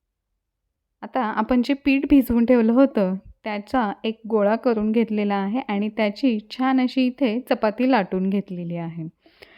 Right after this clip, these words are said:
ही चपाती लाटत असताना याला आपल्याला सुकं पीठ लावायची गरज लागत नाही, कारण आपण घट्टच गोळा मळून घेतलेला होता.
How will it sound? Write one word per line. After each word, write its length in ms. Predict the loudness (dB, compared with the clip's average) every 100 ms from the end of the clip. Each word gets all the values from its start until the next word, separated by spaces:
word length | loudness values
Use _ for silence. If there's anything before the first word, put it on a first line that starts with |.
| _ -6
ही 40 |
चपाती 420 | -2 0 0 0
लाटत 320 | 2 2 0 -2
असताना 400 | -2 0 0 0
याला 300 | 0 0 0
आपल्याला 460 | -2 -2 0 0
सुकं 320 | 0 -2 -2 -2
पीठ 240 | 0 0
लावायची 460 | 2 2 2 0 0
गरज 340 | 0 0 0
लागत 340 | 0 0 -2 -2
नाही, 140 | -4
कारण 320 | -2 -2 -2
आपण 280 | -2 -2 0
घट्टच 440 | 2 2 0 -2 2
गोळा 240 | 4 4
मळून 360 | 2 2 2 2
घेतलेला 420 | 0 0 -2 -2
होता. 260 | -4 -4